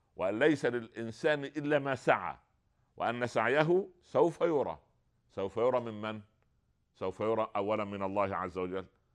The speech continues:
ومن الملائكة، ومن النبي صلى الله عليه وسلم، ومن المؤمنين، ومن غير المؤمنين. كل هؤلاء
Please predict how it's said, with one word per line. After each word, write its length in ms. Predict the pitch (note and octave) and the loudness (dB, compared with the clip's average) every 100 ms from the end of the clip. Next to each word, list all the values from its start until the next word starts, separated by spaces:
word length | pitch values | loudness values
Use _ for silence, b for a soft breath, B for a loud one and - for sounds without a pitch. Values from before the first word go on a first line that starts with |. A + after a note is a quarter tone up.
| _ - | _ -12
ومن 220 | F2+ G#2+ | -6 -4
الملائكة، 600 | G2+ G#2 G#2+ G#2+ A2+ G2 - _ _ _ | -4 -2 -2 -4 -8 -12 -18 _ _ _
ومن 200 | E2+ G#2+ | -8 -4
النبي 380 | A2 A2 A2+ A2 | -4 -2 -2 -2
صلى 220 | A2 G#2 | -2 -4
الله 160 | G#2+ A2 | 0 0
عليه 100 | G#2+ | 0
وسلم، 360 | A2 A2 A2 - _ _ - | -2 -4 -6 -14 _ _ -10
ومن 220 | G2 A#2 | -4 -2
المؤمنين، 640 | A2+ A#2+ A#2+ A#2+ B2+ B2 G#2+ _ _ | 0 -2 -4 -2 -2 -6 -10 _ _
ومن 200 | G2 B2 | -4 0
غير 260 | A#2+ D3 C#3 | 4 4 4
المؤمنين. 560 | B2 B2+ B2 B2+ B2 G#2+ | 2 -6 -8 -8 -10 -6
كل 180 | D3+ D3+ | -2 0
هؤلاء 600 | C3 B2 A2+ C#3 D#3+ - | 0 -2 0 2 2 -2